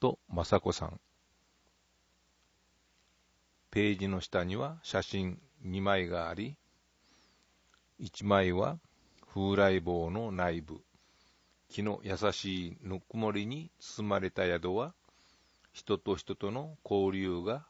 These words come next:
自然と生まれる場所に。二枚目は、天草西海岸の魅力の一つである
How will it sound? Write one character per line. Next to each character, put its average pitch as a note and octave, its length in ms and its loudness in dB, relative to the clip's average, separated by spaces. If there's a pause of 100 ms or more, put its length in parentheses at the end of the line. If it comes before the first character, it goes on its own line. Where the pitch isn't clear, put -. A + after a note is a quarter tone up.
自 - 200 -12
然 G2 240 -2
と C#3 320 -2
生 F#2+ 80 -6
ま F#2 160 0
れ F2+ 100 0
る F2 140 -4
場 D#2+ 160 0
所 E2 140 -6
に。 D#2 200 -12 (1500)
二 F2+ 140 2
枚 G2+ 280 6
目 F#2 160 -4
は、 B2 220 -6 (720)
天 G2 260 2
草 G2+ 260 -2
西 F2+ 260 -8
海 A2+ 260 2
岸 G2+ 160 4 (160)
の C#3 240 -10 (120)
魅 G2 80 -4
力 G#2 280 2
の F#2+ 120 -2
一 G2+ 220 -2
つ - 140 -18
で F#2 180 2
あ E2+ 100 0
る A2 120 -8